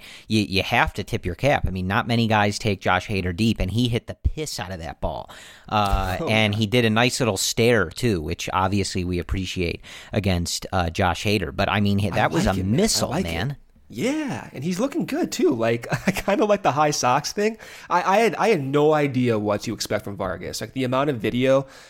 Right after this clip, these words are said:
Speaker 2: uh, before the Cubs, uh, traded for him, I, I, I literally had no idea what to expect. So I was a little perturbed, wondering why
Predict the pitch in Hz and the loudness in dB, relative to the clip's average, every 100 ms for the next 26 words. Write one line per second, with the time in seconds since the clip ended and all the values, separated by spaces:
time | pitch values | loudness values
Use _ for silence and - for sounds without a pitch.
0 | - - 110 117 110 117 113 120 - - | -18 -4 -4 -2 -2 -2 0 -2 -2 -2
1 | 104 95 - 113 110 120 143 139 135 135 | -2 -4 -2 -2 -2 -2 0 2 2 0
2 | 107 135 - 135 131 123 156 151 131 110 | 0 -4 -4 -2 -2 2 2 2 0 0
3 | 113 104 98 95 95 92 - - 76 71 | -2 -2 -2 -6 -8 -10 -10 -8 -8 -6
4 | - 120 127 127 120 151 143 117 - 165 | 0 2 2 0 0 -2 -2 -6 -2 2
5 | 151 123 117 113 117 120 113 107 101 120 | 2 2 0 -2 -2 -2 -4 -4 -4 -2
6 | 139 104 98 | 0 -2 -4